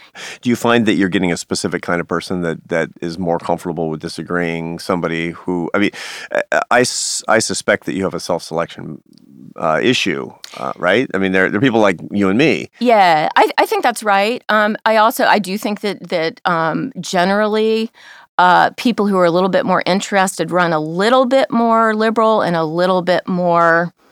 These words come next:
Speaker 2: forties to fifty-ish. They sort of,
Speaker 1: Uh-huh.
Speaker 2: they, they've had a little bit more experience with what, um, what civic glue looks like in this kind of form. Um, but we pretty much refuse to let that be the end of it.
Speaker 1: How do you structure the conversation? So you get five conservatives and five liberals around the table, and you're gonna talk about race relations in America,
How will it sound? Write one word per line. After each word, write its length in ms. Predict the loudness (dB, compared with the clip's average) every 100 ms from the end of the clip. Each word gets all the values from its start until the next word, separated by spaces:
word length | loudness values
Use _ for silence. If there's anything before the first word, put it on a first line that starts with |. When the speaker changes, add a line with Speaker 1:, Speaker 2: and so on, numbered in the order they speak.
| _ _ _ _ _ _
Speaker 2:
forties 540 | -4 0 2 2 0 -2
to 120 | -6
fifty-ish. 640 | -4 -6 -4 -4 -4 -4
They 180 | -2 -2
sort 340 | -4 -2 0 2
of, 60 |
Speaker 1:
Uh-huh. 60 | 2
Speaker 2:
they, 280 | 4 4 0 -8 -14 -4
they've 160 | -4
had 220 | 0 0
a 40 | 2
little 180 | 0 0
bit 120 | 0
more 160 | 2
experience 640 | 0 -2 -2 0 2 -2 -4
with 180 | -6
what, 440 | 0 4 6 4 -2 -20 -20 -18 -2
um, 460 | 2 4 4 2 -2
what 260 | 0 2 2
civic 340 | 0 2 2
glue 260 | 2 2 2
looks 340 | 2 -2 -2
like 240 | -2 -2 -2
in 100 | -4
this 160 | -6
kind 240 | -8 -6 -8
of 60 |
form. 520 | -10 -8 -4 -2 -2 -6 -12 -20 -8 2
Um, 380 | 4 4 0 -2
but 340 | 4 6 6 2
we 220 | 0 0
pretty 260 | -2 -4 0
much 380 | 0 -2 -8 -6
refuse 480 | -6 -4 -6 -6 -8
to 100 | -4
let 220 | -4 -2
that 200 | -4 -4
be 120 | -8
the 220 | -8 -8
end 180 | -4 -4
of 120 | -2
it. 240 | -2 -4 -2
Speaker 1:
How 100 | 0
do 60 |
you 60 | 0
structure 360 | 0 -2 -2 -6
the 60 |
conversation? 600 | -4 -6 -6 -8 -10 -12
So 140 | -6 -4
you 80 |
get 320 | 0 0 0 -4
five 400 | 2 2 2 -2
conservatives 560 | -6 -2 -2 -2 -4
and 100 | -4
five 240 | 0 0 0
liberals 340 | -2 -2 -4
around 160 | -6 -6
the 60 |
table, 260 | -4 -4 -4
and 100 | -6
you're 80 | -6
gonna 100 | -2
talk 240 | 0 0
about 140 | 0
race 320 | 2 0 0 -2
relations 380 | -4 -4 -8
in 80 | -6
America, 460 | -4 -2 -2 -4